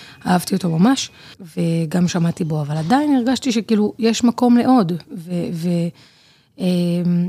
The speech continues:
היה אולי כמה פודקאסטים גבריים, אני חיפשתי את המקום היותר נשי,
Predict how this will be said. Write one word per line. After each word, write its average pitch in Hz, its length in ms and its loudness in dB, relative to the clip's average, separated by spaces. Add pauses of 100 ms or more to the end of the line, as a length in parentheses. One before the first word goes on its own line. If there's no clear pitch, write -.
(140)
היה 208 140 0
אולי 190 200 2
כמה 180 240 0
פודקאסטים 175 500 -8
גבריים, 180 460 -2
אני 190 140 -2
חיפשתי 196 380 -8
את 175 80 -12
המקום 170 340 -8
היותר 170 300 -8
נשי, 165 340 -4